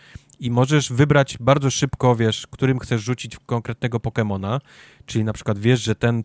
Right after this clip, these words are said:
Pokemon, który, e, w którego rzucisz, jest Pokemonem elektrycznym. Wiesz, że na niego będzie działała najlepiej, mm, Pokemon wodny.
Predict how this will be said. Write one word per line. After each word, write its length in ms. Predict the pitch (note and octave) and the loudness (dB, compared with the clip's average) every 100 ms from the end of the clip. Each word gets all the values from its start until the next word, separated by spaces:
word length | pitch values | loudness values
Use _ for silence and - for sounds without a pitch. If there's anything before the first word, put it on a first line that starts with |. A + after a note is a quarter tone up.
| _ | _
Pokemon, 420 | A#2+ A#2+ A#2 A2 | -4 0 0 0
który, 540 | - - A2 A#2 A2+ A2 - _ _ | -2 0 4 4 4 0 -8 _ _
e, 280 | A2+ A2 G#2+ | -2 0 -2
w 20 | |
którego 320 | - A#2+ A#2 G#2+ | -2 0 2 2
rzucisz, 420 | A#2+ - A#2 G2+ | 2 0 -4 -2
jest 180 | A2 - | -2 -4
Pokemonem 480 | A2 A#2+ A2+ A2+ | -4 -4 -4 -6
elektrycznym. 680 | G2+ A2+ - G#2 - G2+ A#2 G2 | -6 -8 -6 -10 -8 -6 -6 -4
Wiesz, 200 | A#2+ B2 | -4 -4
że 160 | A2 | -6
na 120 | A2 A2 | -4 -4
niego 280 | A#2+ A2+ | -4 -2
będzie 240 | G#2 A2+ G#2+ | -2 -2 -2
działała 400 | G#2+ A2 A2+ G#2+ | 0 2 2 2
najlepiej, 680 | G#2 G#2+ A2 A2+ A2 A2 A2+ _ B2 | -2 -4 -4 -2 -2 -2 -6 _ -12
mm, 580 | A2+ A2 G#2+ G#2+ G#2 | -8 -6 -6 -6 -8
Pokemon 440 | - A#2 B2+ A2 A2+ | -6 -4 -2 -2 -2
wodny. 480 | G#2+ G2 G#2 A#2+ | -2 -2 -4 -4